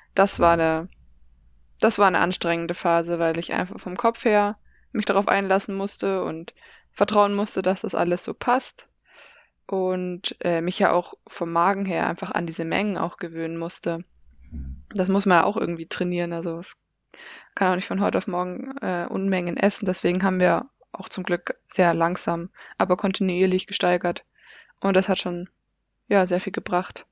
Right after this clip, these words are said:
Speaker 1: Und als ich mich daran, dran gewöhnt hat an, an die Mengen, also gut, drei, vier war immer viel, also das ist halt einfach viel, aber jetzt zum Beispiel die zwei neun, die waren gar kein Problem.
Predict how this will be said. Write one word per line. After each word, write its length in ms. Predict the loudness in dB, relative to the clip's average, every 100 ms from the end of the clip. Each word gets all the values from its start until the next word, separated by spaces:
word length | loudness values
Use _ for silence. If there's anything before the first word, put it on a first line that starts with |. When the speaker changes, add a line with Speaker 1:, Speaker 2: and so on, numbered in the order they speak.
| _ _ _ _ _ _
Speaker 1:
Und 260 | -2 2
als 200 | 4 6
ich 100 | 4
mich 160 | 2 4
daran, 220 | 4 4
dran 500 | 6 6 4 0 2
gewöhnt 300 | 2 4 4
hat 100 | 6
an, 240 | 6 4 2
an 160 | 0 2
die 80 | 4
Mengen, 420 | 4 4 2 0 -6 -20 -8 0
also 220 | 2 0 0
gut, 240 | 2 2
drei, 240 | 4 6 6
vier 420 | 4 4 4 4 -4
war 380 | 2 4 4 2 _ _ _ _ _ _ _ _ _ _ _ _ _ _ 2
immer 260 | 6 6
viel, 460 | 6 4 8 8 6
also 300 | 0 0 -2 -6
das 480 | -10 -10 -10 -16 -20 -14 -14 0
ist 260 | 0 0
halt 140 | 0 0
einfach 200 | 0 -6
viel, 360 | 0 4 4 2 -12 -20 -20 -20 _
aber 560 | 2 2 4 2 2 -4 _ _
jetzt 420 | 2 4 2 -4
zum 100 | 0
Beispiel 320 | 2 2 0
die 200 | -4 -4
zwei 240 | -4 -2 0
neun, 500 | 0 0 0 0 -4 _ _ _ _ _ -4
die 240 | 0 2
waren 200 | 2 0
gar 140 | 0 -2
kein 180 | -2 -8
Problem. 520 | -10 -10 -8 -8